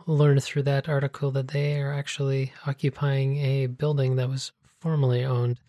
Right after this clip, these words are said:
by James Watt, who, uh, has come up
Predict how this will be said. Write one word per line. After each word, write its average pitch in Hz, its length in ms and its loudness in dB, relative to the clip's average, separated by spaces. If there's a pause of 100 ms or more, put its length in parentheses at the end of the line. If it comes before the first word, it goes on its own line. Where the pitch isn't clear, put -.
(420)
by 131 520 -2
James 139 480 -2
Watt, 147 680 -2 (100)
who, 127 340 -2
uh, 135 160 -4
has 147 140 -4
come 147 160 -2
up 127 100 -6